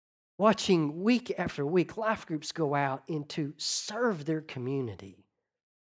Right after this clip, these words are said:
Sitting with a family yesterday, getting ready to say goodbye to a father and a grandfather,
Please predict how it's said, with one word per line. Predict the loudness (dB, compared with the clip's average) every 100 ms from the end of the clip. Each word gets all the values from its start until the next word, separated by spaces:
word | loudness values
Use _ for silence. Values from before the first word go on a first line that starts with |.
| _ _ _ _ _ _ _ -2
Sitting | 0 4 4 4 2 0
with | 0 0
a | -2
family | -2 0 2 4 2
yesterday, | 2 0 -2 -10 -14 -14 -16 -18 _ _ _ _ _ _ _ _ _ _
getting | 2 4 4
ready | 4 4 2
to | -2
say | -4 -2 0 0
goodbye | 2 2 2 2 -2
to | -6 -14
a |
father | -14 -8 -4 -2 -4 -6
and | -6 -6
a | -6
grandfather, | -6 -6 -8 -12 -14 -16 -18 -20